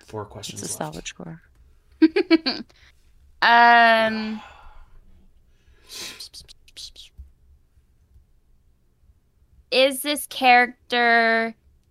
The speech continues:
Speaker 3: does this character have any relation to a boat?
Speaker 1: Uh,
Speaker 3: <laughs>
Speaker 1: no,
Speaker 3: Are they
Speaker 1: I,
Speaker 3: on
Speaker 1: I
Speaker 3: a boat?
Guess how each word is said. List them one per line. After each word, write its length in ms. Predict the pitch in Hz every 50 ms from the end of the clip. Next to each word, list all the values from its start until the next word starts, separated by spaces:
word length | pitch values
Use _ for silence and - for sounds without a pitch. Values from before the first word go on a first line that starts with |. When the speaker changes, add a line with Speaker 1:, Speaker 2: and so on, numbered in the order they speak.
| _ _ _ _ _ _ _ _ _ _ _ _ _ _ _ _ _ _ _ _ _
Speaker 3:
does 180 | - 240 233
this 160 | 262 285 277 -
character 420 | - 311 285 277 269 - 277 277
have 260 | - - 254 220 226 -
any 240 | - 247 247 269 269
relation 680 | 269 262 254 240 226 220 233 - - 247 226 220 214 - -
to 280 | - - 214 202 - - -
a 180 | 202 185 175 - _ _ _ _ _ _ _ _ _ _ _ _ -
boat? 640 | - - 64 - - - _ _ - - - - _ _ _ _ _ _ _ _ _ _ _ _ _ _ _ _ _ _ _ _ _ _ _ _ _ _ _ _ _ _ - _ _ _ _ - - -
Speaker 1:
Uh, 680 | - 110 - - - - 349 - - 381 - - - 381 _ _ _ - - - - _ - _ _ _ _
Speaker 3:
<laughs> 720 | _ - - - _ _ - - - _ - - - -
Speaker 1:
no, 120 | 110 110 107
Speaker 3:
Are 160 | 120 135 139
they 60 | 131
Speaker 1:
I, 80 | - -
Speaker 3:
on 180 | - 240 262 269
Speaker 1:
I 40 |
Speaker 3:
a 40 | -
boat? 560 | 254 254 254 254 254 254 254 254 254 254 247